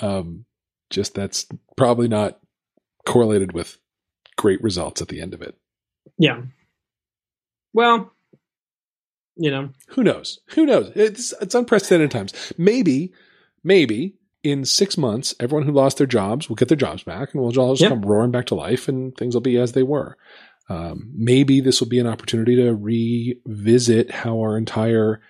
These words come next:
Speaker 1: economic system is structured and, you
Speaker 2: Yeah.
Speaker 1: know, to lean into, um, equality and justice. May-, you know, may-, maybe, maybe <sighs> it's hard for me not to go political at times like this. It's really hard.
Speaker 2: Well, I think you can say that, like, some stuff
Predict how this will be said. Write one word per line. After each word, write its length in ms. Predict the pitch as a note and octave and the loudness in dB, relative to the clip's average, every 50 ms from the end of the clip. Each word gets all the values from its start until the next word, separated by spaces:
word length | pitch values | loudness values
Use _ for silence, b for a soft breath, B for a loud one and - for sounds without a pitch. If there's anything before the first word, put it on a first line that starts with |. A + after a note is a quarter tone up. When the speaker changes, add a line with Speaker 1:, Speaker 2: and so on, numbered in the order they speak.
| b b b b - | b b b b -2
Speaker 1:
economic 520 | C#3+ B2+ - B2 A#2 A2+ A#2+ C#3 C3+ G2+ - | -2 2 2 2 2 4 2 2 2 0 0
system 260 | - G2+ - - E2 | -2 -2 -4 -4 -6
is 80 | D2+ - | -6 -6
structured 500 | - - D2+ - - - - E2+ D2+ D2 | -6 -6 -8 -10 -8 -8 -6 -6 -6 -8
and, 260 | D2 D2 D#2 D2 D#2+ | -10 -10 -10 -10 -10
you 120 | E2+ E2+ F2+ | -4 2 2
Speaker 2:
Yeah. 100 | D3 D3 D#3 | 4 4 4
Speaker 1:
know, 260 | G#2 F#2+ F2+ F2 G2+ - | 0 -2 -4 -6 -8 -10
to 100 | - - - _ _ _ | -10 -10 -10 _ _ _
lean 520 | A2+ G#2 G#2 G#2+ A2 A#2+ A#2+ A#2 A2+ A2+ G#2+ | -8 -6 -4 -2 0 2 4 4 4 4 4
into, 680 | G#2 A2+ B2 A#2 A2+ - - G#2+ F#2+ F#2 F2+ F2+ F2 - b b b b b b b b b - | 4 4 2 0 0 0 0 0 0 0 -2 -6 -8 -10 b b b b b b b b b -8
um, 500 | G#2 G2 F2+ E2 D#2+ - F2 D2 D2+ F2 - | -6 -4 -4 -6 -6 -8 -10 -12 -14 -16 -18
equality 560 | - - - - A#2+ G#2+ A2+ A2+ G#2+ G2+ G2+ F#2+ | -8 -6 -2 0 2 4 4 4 2 0 -2 -4
and 140 | E2+ E2 | -4 -4
justice. 520 | D#2+ F#2+ G2 - - - - - - - - - | -4 -2 0 0 -2 -2 -2 -2 -4 -4 -4 -4
May-, 180 | F#2+ - - | -6 -6 -4
you 120 | G2 A2 A2+ | -2 0 0
know, 120 | F#2 F2+ | 0 0
may-, 200 | G2 G#2 - - | 0 -2 0 0
maybe, 440 | A#2 A2+ A2 A2+ A2 A2 G#2+ A2+ - | 2 2 4 4 4 4 2 2 0
maybe 540 | - A2 A2 A2+ A2 A2 A2 A2 G#2 G2+ B B B B B B B B B B B B B B B | 0 2 2 4 4 4 4 4 2 0 B B B B B B B B B B B B B B B
<sighs> 480 | B B B B B B B _ _ - | B B B B B B B _ _ -4
it's 440 | - - - - - - - - | -2 -2 0 0 -2 -2 -2 -2
hard 280 | - - - A2+ A2+ - | -2 0 0 0 0 -2
for 100 | - G2+ | -2 -6
me 40 | G#2 | -8
not 120 | G#2 - - | -6 -4 -4
to 60 | - | -4
go 120 | - - - | -6 -6 -10
political 500 | - - F3+ - - - - - - - | -10 -10 -10 -12 -10 -10 -10 -10 -10 -10
at 100 | - - | -10 -8
times 240 | - - - - | -8 -8 -10 -14
like 160 | - - - - | -16 -18 -18 -18
this. 180 | - - - - | -16 -14 -10 -8
It's 140 | - - | -8 -10
really 180 | - - - - | -10 -12 -16 -18
hard. 220 | - - - - - - _ | -18 -18 -18 -20 -20 0 _
Speaker 2:
Well, 180 | - A#3 A3+ - - _ _ _ | 2 2 2 -2 -10 _ _ _
I 120 | F3 F3 F3 | 2 2 4
think 200 | - A3+ A3+ G3+ | 4 2 2 2
you 100 | A3 F#3+ | 0 0
can 200 | - D#3+ D3+ C3+ | 2 0 0 0
say 380 | C3+ - D#3 C#3+ C#3+ C#3+ C#3+ | -2 -2 0 2 2 2 2
that, 200 | C3 D3 C#3+ - | 0 -2 -4 -4
like, 340 | C#3+ C3+ C3 C3 C3 - - _ _ _ _ _ _ _ _ _ _ _ - | -6 -6 -6 -8 -10 -14 -20 _ _ _ _ _ _ _ _ _ _ _ -14
some 260 | - - A3 B3 B3+ | 0 2 2 2 2
stuff 400 | B3 - A#3+ A3 G#3 F#3+ F#3+ - | 2 2 2 2 2 2 -2 -6